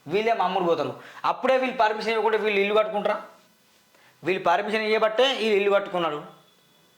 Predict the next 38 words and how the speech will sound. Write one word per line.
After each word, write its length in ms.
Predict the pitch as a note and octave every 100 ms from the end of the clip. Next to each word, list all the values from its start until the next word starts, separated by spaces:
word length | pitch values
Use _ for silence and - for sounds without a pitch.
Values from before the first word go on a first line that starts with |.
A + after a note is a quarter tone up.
| _ _ _ _
మరి 120 | D#3+ F3+
ఈ 80 |
దుర్మార్గులను 440 | G3+ A3 A#3 B3 A#3+
శిక్షించాను 440 | F#3+ - D3+ C3
ముందు. 220 | A#2 G2+ - _ _ _ _ _ _ _ _
ముందుగా 260 | C3 F#3+ A#3
వాళ్ళకి 280 | G#3 G#3 G3
ఏదైనా 180 | F#3 E3
మార్గం 400 | D3+ F#3+ G#3+ G#3+
చూపించి 340 | G3 F#3+ F3 A3
వాళ్ళకు, 380 | F#3 F3+ F3+ E3+
వాళ్ళకు 460 | D3 E3+ F#3+ E3+
సర్టెన్ 360 | D3 D#3+ - G3
అమౌంట్, 280 | F3 F#3+ C#3+ A#2+ - -
ఒక 80 | D3
ఇరవై 180 | E3 F#3
లక్షలు 480 | F#3+ F3 D#3 C3+ E3
లేకుంటే 300 | F3+ F#3+ F3
ఆ 140 | D#3+
యొక్క 180 | D#3 D#3+
ల్యాండ్ 440 | C#3+ D3 F#3 F#3+
వాల్యూ 240 | D#3 D#3+ D#3+
ఎంత, 140 | D#3
ఆ 120 | F3+
యొక్క 140 | F3 F3
భవనం 400 | C#3 D3+ F#3 F3+
వాల్యూ 340 | D3 D3+ E3
ఎంత, 380 | D#3 C3+ D3+ F3+ - - -
ఎంత 180 | D#3+ F#3 G#3
ఖర్చు 180 | F3 D#3+
అవుతుంది, 520 | C#3 C#3 C3 C#3 - - _ _ _ _ _ _
ఆ, 40 | E3
సరే, 240 | F3 D#3
ఎంత 200 | E3 F3+
ఖర్చు 300 | G#3 E3+ F3
అయింది 180 | F#3 D#3
గతంలో 380 | C#3+ C#3+ C#3+ C3
వాళ్ళకి 400 | B2+ A#2+ A#2+ F#3+